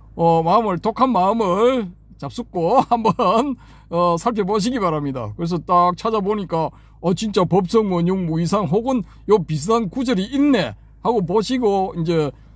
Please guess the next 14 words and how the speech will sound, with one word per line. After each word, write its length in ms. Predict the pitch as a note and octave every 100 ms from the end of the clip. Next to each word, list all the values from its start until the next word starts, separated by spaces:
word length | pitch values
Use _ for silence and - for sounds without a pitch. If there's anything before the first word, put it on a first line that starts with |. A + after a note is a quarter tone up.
| - -
"아, 220 | E3+ F3 E3
그 400 | G3 F#3 F3+ F3+
유튜버 380 | F#3+ E3 F#3+ E3+
찾아가서 500 | - G3 F3 E3 G3+
내가 220 | D#3 D#3
댓글 300 | D3+ D3+ F#3+
남겨줘야지 720 | F3 F#3+ E3+ C3+ E3 D#3 C#3+
확인했다고." 1040 | C#3 F3 E3 E3+ D#3 D3+ A#2+ B2 F3+ B3 A3+
뭐, 200 | D#3+ D#3+
뭐 160 | D3+ D#3
<laughs> 120 | A#3
댓글 220 | E3 C#3+ F3+
달아주시기 480 | E3 E3 D#3 E3+ D#3
바랍니다. 600 | D3 C#3+ C#3 A#2+ C3